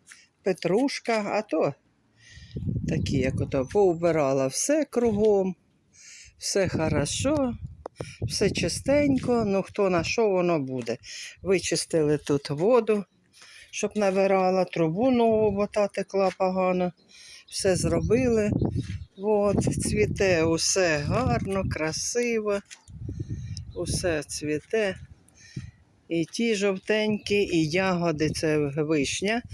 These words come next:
А от он маленька, яка роз-, <laughs>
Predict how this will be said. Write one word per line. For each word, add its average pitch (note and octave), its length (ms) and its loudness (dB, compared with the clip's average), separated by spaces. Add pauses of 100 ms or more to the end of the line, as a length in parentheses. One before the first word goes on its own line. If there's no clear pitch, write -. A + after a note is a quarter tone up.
(300)
А D#3+ 140 0
от E3+ 260 0
он D#3+ 240 4
маленька, D3+ 600 2
яка D#3 380 0
роз-, D#3 260 -2 (840)
<laughs> D3 500 0